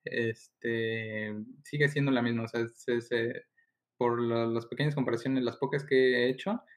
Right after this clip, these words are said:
sí se debe de observar como la misma información, como si tal gen aparece sobreexpresado en,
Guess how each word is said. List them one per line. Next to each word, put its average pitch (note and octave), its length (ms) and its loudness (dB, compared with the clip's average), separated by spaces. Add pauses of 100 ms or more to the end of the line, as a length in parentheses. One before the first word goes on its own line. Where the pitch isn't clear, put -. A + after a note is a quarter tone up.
sí D3 200 -4
se C3 420 2
debe B2 240 0
de B2+ 80 0
observar A#2 420 -2
como A#2 220 -2
la A2+ 140 -4
misma A#2+ 580 -2
información, A#2+ 800 -4
como A2+ 240 -4
si A#2 160 -6
tal B2+ 220 0
gen C3 240 -2
aparece A#2+ 320 -2
sobreexpresado B2 720 -2
en, A2+ 160 -4